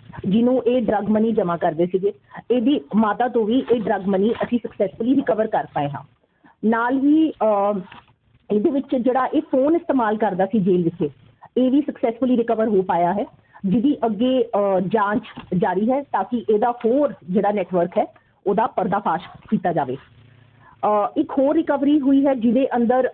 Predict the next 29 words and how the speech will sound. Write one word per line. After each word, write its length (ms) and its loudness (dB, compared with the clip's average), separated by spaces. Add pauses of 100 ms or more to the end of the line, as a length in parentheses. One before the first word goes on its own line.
ਇੱਕ 180 -2 (120)
ਕਿਲੋ, 340 4
ਅਹ, 580 0
ਹੈਰੋਇਨ 320 2 (180)
ਬਰਾਮਦ 320 0
ਹੋਈ 220 0
ਹੈ। 80 -2 (560)
ਇਸ 320 2
ਲੜਕੇ 280 0
ਦਾ 80 0
ਨਾਮ 260 2
ਹੈ 300 2
ਗੁਰਮੀਤ, 600 -2
ਇਹ 80 0
ਤੇਈ 180 0
ਸਾਲਾਂ 280 -2
ਦਾ 100 0
ਰਹਿਣ 200 0
ਵਾਲਾ 200 0
ਹੈ, 160 0
ਸਿਟੀ 400 -4
ਫਾਜ਼ਿਲਕਾ 460 -2
ਦਾ 80 -4
ਪਿੱਛੋਂ 360 -2
ਦੀ, 100 0 (440)
ਅਤੇ 220 0
ਚੰਡੀਗੜ੍ਹ 420 0
ਵਿਖੇ 320 -2 (120)
ਇੱਕ 260 -4